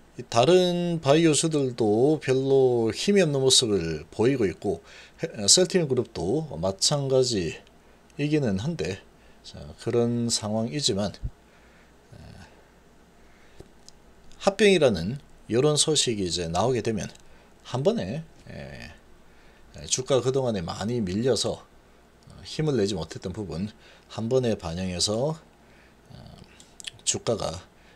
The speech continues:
밀고 올라갈 가능성이 아주 높은 상황이다. 이렇게, 예, 생각이 됩니다. 자, 지금 수급은 괜찮습니다. 수급은 외인 기관이 계속 매수를 하고 있죠.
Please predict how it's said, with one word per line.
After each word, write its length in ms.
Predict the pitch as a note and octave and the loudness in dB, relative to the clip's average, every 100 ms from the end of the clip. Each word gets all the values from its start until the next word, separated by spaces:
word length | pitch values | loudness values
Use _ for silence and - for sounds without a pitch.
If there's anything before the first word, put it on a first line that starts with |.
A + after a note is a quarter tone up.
| - | -10
밀고 320 | F2+ G#2+ B2+ | -2 0 4
올라갈 260 | D3+ B2+ A2 | 4 4 2
가능성이 500 | F2+ F2+ - F#2 - - - - - | -2 -2 -2 -2 -10 -18 -20 -20 -20
아주 220 | F2 E2+ D#2+ | -8 -6 -6
높은 280 | E2 - | -4 -2
상황이다. 460 | D3 G2 E2+ - - - - | -2 -2 -6 -10 -14 -20 -14
이렇게, 540 | E2+ - - E2 C#3+ G3+ - | -14 -10 -10 -6 -6 -8 -14
예, 140 | - - | -12 -8
생각이 260 | - F#2+ | -6 -8
됩니다. 220 | - - - - - - - | -12 -16 -20 -18 -16 -16 -8
자, 120 | - | -2
지금 120 | B2 | 2
수급은 500 | D3+ - D#4+ D#4 B3+ | 6 6 6 2 2
괜찮습니다. 720 | C#3 A2 E3 G3 G#3+ E3+ F2 | 2 0 2 2 2 0 0
수급은 680 | D#2 - B3 G#3 B2 F#2+ E3+ - - - - | 2 2 2 0 0 -2 -4 -10 -20 -12 4
외인 260 | A#2+ G3 | 6 6
기관이 420 | G#3+ A3+ A#3 A3 E3+ | 4 2 2 2 2
계속 300 | C3+ F3+ D#3+ | 2 0 -2
매수를 680 | F3 G3 C#3 - G#3 G3 | 2 4 4 4 2 0
하고 180 | B3+ F3 | 0 -2
있죠. 300 | D#3+ B2 B2 | 0 -2 -4